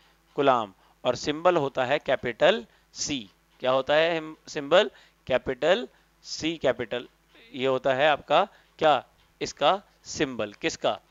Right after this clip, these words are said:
कूलम का, ठीक है, कूलाम का, ध्यान रखना। तो अब आपसे कोई पूछे कि पोटेंशियल डिफरेंस का एसआई यूनिट क्या होता है, तो वोल्ट होता है, वी से डिनोट करते हैं। हाँ जी, वर्क डन का एसआई यूनिट क्या होता है? जूल होता है, जे से डिनोट करते हैं।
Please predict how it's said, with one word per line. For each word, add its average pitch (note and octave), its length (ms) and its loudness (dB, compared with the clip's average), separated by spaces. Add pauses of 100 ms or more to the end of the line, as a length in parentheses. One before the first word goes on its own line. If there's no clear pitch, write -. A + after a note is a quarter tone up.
(100)
कूलम C3 300 4
का, G#2 220 -16 (320)
ठीक C#3+ 160 -4
है, F3+ 120 4
कूलाम A#2 320 -2
का, G#2 300 -18 (300)
ध्यान C#3+ 200 0
रखना। G#2+ 320 -10 (280)
तो D3 60 2
अब F3+ 240 6
आपसे E3+ 280 4
कोई E3 140 -4
पूछे D#3 440 -6
कि E3+ 300 -2 (280)
पोटेंशियल D#3+ 520 2
डिफरेंस D#3 380 -6
का E3+ 100 0
एसआई F3+ 340 2
यूनिट D3+ 240 -4
क्या D#3 160 2
होता C#3+ 240 0
है, D#3 60 0
तो C#3+ 140 -6
वोल्ट A2+ 340 -2
होता C3+ 220 -2
है, C#3 100 -2
वी A2+ 180 -8
से A#2+ 140 -8
डिनोट A#2 260 -8
करते B2+ 280 -10
हैं। C#3 160 -14 (520)
हाँ D#3 140 4
जी, C#3 200 -6
वर्क D#3+ 280 6
डन G#3 200 2
का G#3 120 4
एसआई F3 300 0
यूनिट E3 200 -6
क्या D#3+ 120 0
होता D3+ 180 0
है? D#3 60 -2
जूल C3+ 260 -4
होता C#3 220 0
है, C#3 60 0
जे A2 180 -10
से - 140 -10
डिनोट A#2 260 -8
करते B2+ 260 -6
हैं। C#3 140 -10